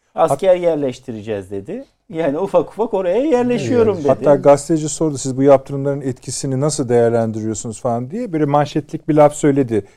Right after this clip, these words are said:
Speaker 2: "Füzeleri kadar." dedi ama ne zaman dendiğinde yani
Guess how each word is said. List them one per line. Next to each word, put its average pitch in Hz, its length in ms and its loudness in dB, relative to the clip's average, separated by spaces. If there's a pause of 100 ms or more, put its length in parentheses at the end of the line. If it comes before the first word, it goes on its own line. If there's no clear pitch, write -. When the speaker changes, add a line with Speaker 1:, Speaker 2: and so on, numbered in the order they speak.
Speaker 2:
"Füzeleri 135 500 2
kadar." 135 320 2
dedi 170 180 -4
ama 202 140 -2
ne 147 180 4
zaman 139 420 2
dendiğinde 135 680 0 (920)
yani - 200 -14